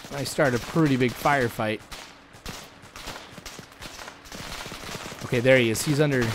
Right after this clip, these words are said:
underneath the tr-, and there's him. He's down. I saw another guy underneath one of those trees.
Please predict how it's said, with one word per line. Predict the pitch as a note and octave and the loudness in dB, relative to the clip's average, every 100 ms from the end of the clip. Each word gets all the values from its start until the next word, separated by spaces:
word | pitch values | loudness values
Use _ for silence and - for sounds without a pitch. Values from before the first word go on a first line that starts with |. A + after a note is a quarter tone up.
| - - - - - - - - - | -4 -10 -12 -14 -14 -12 -12 -10 -4
underneath | D3 C#3+ C#3 B2+ | 0 2 2 0
the | - | -4
tr-, | G#2+ - - - - - - - - - | -8 -10 -12 -14 -14 -12 -8 -6 -6 -8
and | A2 | -6
there's | G#2+ - | -6 -6
him. | D3 D#3 D#3 D#3 D3 - - - - - - - - - - - - - - - - - - - - - - - - - - | 0 2 2 2 0 -4 -6 -8 -10 -12 -14 -8 -6 -6 -6 -8 -12 -14 -14 -12 -8 -10 -10 -16 -16 -16 -16 -16 -14 -10 -2
He's | C#3 B2+ | -2 0
down. | C#3 B2+ C3+ C3+ | 2 4 2 0
I | B2+ | -4
saw | B2+ D3 | -2 0
another | C3+ C#3+ D3+ | 4 4 4
guy | C#3 C3 B2+ | 4 4 2
underneath | B2+ C3+ C3 B2 | 0 0 0 -2
one | C3 | -2
of | B2 | -2
those | A2+ G#2 | -2 -6
trees. | - - - C#3 A#2+ A2+ A2+ - | -10 -10 -2 0 0 0 -2 -6